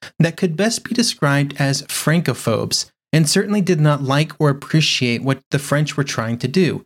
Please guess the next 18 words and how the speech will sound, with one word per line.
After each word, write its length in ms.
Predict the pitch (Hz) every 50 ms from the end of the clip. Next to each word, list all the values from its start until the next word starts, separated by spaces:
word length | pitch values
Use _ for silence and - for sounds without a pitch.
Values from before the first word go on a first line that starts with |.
| _ _ _
especially 640 | - 151 - - - 170 170 165 - 185 180 170 151
after 240 | 156 151 147 - 147
the 120 | 131 135
change 360 | 143 - - 147 143 139 143
in 100 | 135 123
situation 840 | 120 - - 120 - 127 120 139 160 160 147 - 135 135 143 143 143
in 160 | - 131 113 110
the 80 | 113
Rhineland. 580 | 107 127 151 160 170 170 139 113 92 107 - - _ _ _ _ _ _
Here 220 | - 196 202 202
is 400 | 185 170 160 156 139 135 - -
Lord 340 | 151 139 151 151 147 135 -
Cranborne 600 | - - - 180 185 185 165 127 110 110 113 123
from 240 | 123 - - 131 127
the 80 | 120 127
British 320 | 135 131 120 120 117 -
Foreign 260 | - - 113 107 113
Office. 580 | 120 139 156 165 151 - - - - - - -